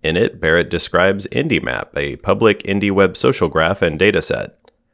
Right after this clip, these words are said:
Available at indie map dot org, Indie Map is a complete crawl of twenty-three hundred of the most active sites with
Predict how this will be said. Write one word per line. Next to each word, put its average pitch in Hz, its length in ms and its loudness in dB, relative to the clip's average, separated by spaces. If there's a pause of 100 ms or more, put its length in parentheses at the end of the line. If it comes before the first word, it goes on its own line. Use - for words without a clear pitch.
(360)
Available 92 600 2
at - 200 0
indie 78 300 -2
map 73 240 -2
dot 69 240 -2
org, 104 440 2
Indie 139 280 2
Map 90 220 2
is 82 100 -2
a 80 80 -4
complete 113 400 -2
crawl 117 380 4
of 76 160 0
twenty-three 123 540 0
hundred 107 360 0
of 69 140 -6
the 78 60 -6
most 87 300 -2
active 107 360 -4
sites 85 360 -2
with 78 140 -2